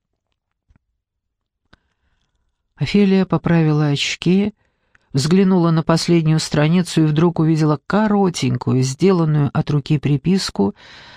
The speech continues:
которую раньше не заметила из-за выцветших чернил.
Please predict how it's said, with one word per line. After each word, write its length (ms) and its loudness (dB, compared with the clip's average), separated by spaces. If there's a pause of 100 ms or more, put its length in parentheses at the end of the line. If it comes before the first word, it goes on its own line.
(180)
которую 440 2
раньше 380 0
не 120 2
заметила 560 0
из-за 340 2
выцветших 680 0
чернил. 580 0